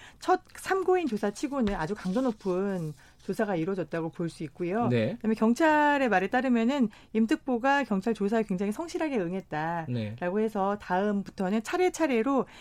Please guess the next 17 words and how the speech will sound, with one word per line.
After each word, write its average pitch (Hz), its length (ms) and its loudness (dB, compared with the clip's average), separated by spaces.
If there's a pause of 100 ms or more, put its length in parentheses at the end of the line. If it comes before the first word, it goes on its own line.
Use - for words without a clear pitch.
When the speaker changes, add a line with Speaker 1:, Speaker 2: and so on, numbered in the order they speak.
(160)
Speaker 1:
이제 180 400 2
박 156 160 -10
전 208 120 0
시장과 208 400 -2
통화했던 277 760 0 (120)
이제 123 100 -2
Speaker 2:
음. 113 40 -4
Speaker 1:
통화 294 220 -2
내역에 240 340 4
있는 208 160 0
사람들 180 380 -4
한 170 120 -4
십여 339 280 0
명 339 160 -2
정도 175 240 -4
된다고 160 340 -6
합니다. 175 300 -4